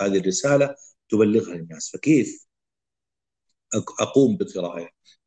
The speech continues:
بقراءتها؟ هذا سبحان الله الشعور عندما يأتي للقارئ،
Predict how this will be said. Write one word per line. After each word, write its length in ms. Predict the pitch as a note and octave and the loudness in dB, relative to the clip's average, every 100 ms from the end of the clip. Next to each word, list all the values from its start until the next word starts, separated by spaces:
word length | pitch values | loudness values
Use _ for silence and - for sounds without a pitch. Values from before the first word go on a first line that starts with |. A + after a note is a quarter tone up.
| - | -10
بقراءتها؟ 760 | F#2 - F2+ F2 - E2+ - - _ - - - - | -8 -6 -4 -4 -8 -12 -14 -20 _ -20 -20 -14 2
هذا 300 | F3+ C4 G#3+ | 4 4 2
سبحان 360 | - - F3+ | -2 -6 -2
الله 320 | D#3 D3+ - | 0 4 2
الشعور 640 | - - - A2 F#3 D#3 - | 2 -4 -4 4 6 6 2
عندما 360 | G2 G#2+ A#2 | -6 -2 0
يأتي 360 | A2 C#3 - A#2+ | 2 0 -4 -8
للقارئ، 520 | G2 - B2 C#3+ E3+ | -8 -8 -4 -2 -2